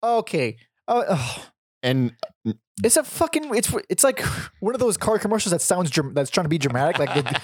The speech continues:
Speaker 1: <laughs> the dad's driving his Dodge in the rain, trying to get back to his kid. That's what that song sounds like to me.
Speaker 2: Yeah, I think you're right. I was,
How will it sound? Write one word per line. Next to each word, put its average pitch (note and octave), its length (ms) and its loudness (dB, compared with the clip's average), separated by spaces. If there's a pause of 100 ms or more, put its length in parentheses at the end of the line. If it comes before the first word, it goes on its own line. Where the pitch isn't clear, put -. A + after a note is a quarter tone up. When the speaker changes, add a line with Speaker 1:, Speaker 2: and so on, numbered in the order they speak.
(140)
Speaker 1:
<laughs> - 0 -
the E3+ 60 2
dad's D#3+ 300 2
driving E3 260 0
his D3 100 0
Dodge D3+ 260 2
in D3+ 80 0
the C3 80 2
rain, C#3+ 360 2 (320)
trying F3+ 100 0
to D#3+ 40 2
get D#3+ 80 4
back D#3+ 140 0
to E3+ 60 2
his C#3 100 0
kid. F#3+ 100 -4
That's A#3 140 2
what C#4 100 0
that B3 140 2
song A3 240 0
sounds F3+ 260 2
like B2 140 0
to C#3 80 0
me. G#2 180 -2 (220)
Speaker 2:
Yeah, C3 240 2 (340)
I F#2 160 0
think - 240 -2
you're A#2 80 0
right. A2 200 0 (100)
I A2 100 2
was, C3 160 -2